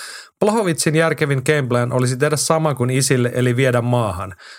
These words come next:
Toki toivoisin hyvää pystymyllyä eikä kummallekaan halua tappiota.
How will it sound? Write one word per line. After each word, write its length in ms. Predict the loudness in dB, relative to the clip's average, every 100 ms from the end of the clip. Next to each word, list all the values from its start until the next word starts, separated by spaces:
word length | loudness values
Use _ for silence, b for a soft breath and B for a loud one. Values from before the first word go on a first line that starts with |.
| B
Toki 180 | -2 0
toivoisin 540 | 0 2 2 0 2
hyvää 240 | 2 2 0
pystymyllyä 760 | 0 -2 -2 -2 0 0 0
eikä 200 | -2 -4 -2
kummallekaan 600 | 0 2 0 -2 -4 -2
halua 240 | 0 0 -2
tappiota. 640 | -2 -2 -4 -12 -10 -10